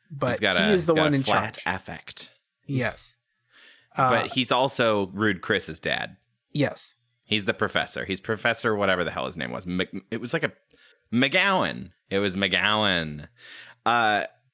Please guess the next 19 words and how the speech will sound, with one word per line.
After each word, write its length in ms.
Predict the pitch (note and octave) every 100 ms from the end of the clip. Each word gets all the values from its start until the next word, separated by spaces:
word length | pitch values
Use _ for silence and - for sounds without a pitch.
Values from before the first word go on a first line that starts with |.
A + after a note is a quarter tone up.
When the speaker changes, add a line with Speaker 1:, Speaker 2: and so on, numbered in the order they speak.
| _
Speaker 2:
also, 260 | D3 F#3 B3+
he, 200 | - A#3+
like, 300 | A#3 D#3+ - _ _ -
he 180 | C3+
looses 420 | C#3+ D3 G#3 F#3 C#3+
all 120 | C#3+
these 160 | B2+
bees 400 | F#2 A2 B2+ A#2
on 240 | A2 G2 F#2+
them, 280 | F2+ E2+ -
but 220 | A2 -
he 220 | - B2 - A#2
also 360 | D3+ F3+ F#3+
looses, 420 | C#3+ C#3 C3+ A#2+ - _
t-, 100 | - -
like, 160 | A#2+ - _
two 260 | - D3+ C3+
giant 540 | F#2+ A2 A#2 A2 - _ _ _ - _ - -
insect 560 | A#2 A#2+ B2+ A2+ -